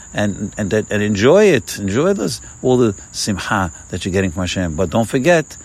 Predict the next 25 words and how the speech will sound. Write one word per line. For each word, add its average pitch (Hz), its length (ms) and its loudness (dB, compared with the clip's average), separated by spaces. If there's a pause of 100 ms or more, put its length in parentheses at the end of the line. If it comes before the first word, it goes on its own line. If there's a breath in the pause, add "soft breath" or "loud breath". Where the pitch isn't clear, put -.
(340 loud breath)
"V'hudu 113 720 2
lezecher 98 540 0
kodsho." 82 440 -8
Oh, 95 300 -2
that's 90 220 -6
the 95 80 -6
end 87 160 -6
of 87 80 -8
the - 80 -16
pasuk. 143 260 -4 (680 loud breath)
Hudu 90 260 -2
means 110 280 0
ten 113 360 -4
todah. 92 480 -2 (400 loud breath)
Give 110 240 2
thanks. - 800 -2 (200 loud breath)
Give 101 160 -6
thanks. - 560 -6 (260 loud breath)
Lezecher 87 380 -6
kodsho. 87 260 -10
Be 110 120 -4
happy, 143 420 -2 (260 loud breath)
but - 140 -16
give 90 160 -2
thanks. - 500 -10